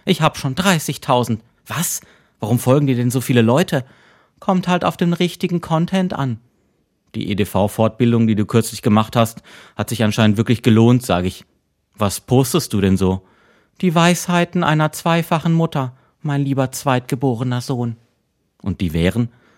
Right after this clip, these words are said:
„So gut wie beim ersten Mal wird's nicht mehr.“ „Das ist ja gemein.“ „Oder es bleibt so, wenn man schielt. Dazu ein Foto von dir.“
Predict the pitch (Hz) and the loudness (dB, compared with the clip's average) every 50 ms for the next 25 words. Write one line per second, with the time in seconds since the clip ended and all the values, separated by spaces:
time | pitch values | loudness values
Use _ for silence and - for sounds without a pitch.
0 | _ _ _ - - 208 180 180 190 185 165 - 180 156 160 151 151 - 143 147 | _ _ _ -6 -2 -2 0 4 4 4 4 4 2 4 4 2 2 2 0 0
1 | 143 - - - 170 151 147 143 135 147 139 - - 156 147 135 - - 143 131 | 0 -2 -2 0 0 2 2 0 0 0 -2 -2 -2 -4 -4 -2 -2 -2 -2 -2
2 | 120 117 - _ _ _ _ _ _ _ _ _ _ - 82 104 139 147 - 117 | -2 -4 -8 _ _ _ _ _ _ _ _ _ _ -12 -10 -10 -8 -6 -4 -2
3 | 92 78 80 80 80 78 76 76 78 80 82 82 - _ _ _ _ _ _ _ | -2 -2 -2 -2 -2 -2 -2 -2 -2 -2 -4 -4 -8 _ _ _ _ _ _ _
4 | _ _ _ - 175 160 170 160 156 156 - _ _ _ _ - - 175 - - | _ _ _ -4 -2 0 0 0 -2 -4 -8 _ _ _ _ -6 -6 -6 -4 -4
5 | - 185 170 165 180 185 - - - - - 202 196 190 175 190 185 180 185 180 | 0 2 4 4 4 2 0 -6 -4 0 2 4 4 4 4 2 2 2 2 2
6 | 175 170 - - - 208 190 180 151 123 - - _ _ _ _ _ _ _ _ | 0 0 -2 -2 0 0 0 0 0 -2 -4 -10 _ _ _ _ _ _ _ _
7 | - 180 175 - - 175 156 156 - - 185 170 165 170 156 - 160 147 143 - | -6 -4 -4 -2 -2 0 0 0 2 2 2 2 2 0 -2 -2 -2 -4 -2 -2
8 | 143 131 127 127 | -4 -6 -6 -8